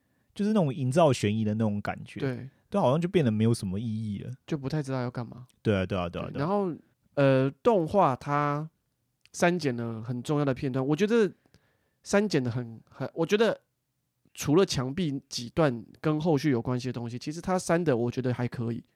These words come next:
Speaker 1: 嗯。
Speaker 2: 因为它切得算干净嘛。
Speaker 1: 算干净，
Speaker 2: 我，我为了要把
Speaker 1: 算干净。
Speaker 2: 黄金池塘，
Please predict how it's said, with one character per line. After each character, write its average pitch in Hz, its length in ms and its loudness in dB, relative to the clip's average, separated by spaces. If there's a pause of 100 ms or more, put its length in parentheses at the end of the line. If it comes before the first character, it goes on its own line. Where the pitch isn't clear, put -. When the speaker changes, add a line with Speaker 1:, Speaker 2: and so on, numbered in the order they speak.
(240)
Speaker 1:
嗯。 117 200 2
Speaker 2:
因 107 60 4
为 208 80 6
它 208 140 2
切 - 240 2
得 170 120 4
算 151 200 0
干 131 180 0
净 127 200 -4
嘛。 - 120 -14 (260)
Speaker 1:
算 175 320 6
干 117 180 4
净， 117 160 6
Speaker 2:
我， 156 40 8
我 190 60 10
为 226 60 10
了 165 160 6
要 170 120 8
把 113 220 0
Speaker 1:
算 110 100 -4
干 - 40 -12
净。 - 680 -20
Speaker 2:
黄 139 140 2
金 170 180 2
池 131 180 -2
塘， 113 300 -8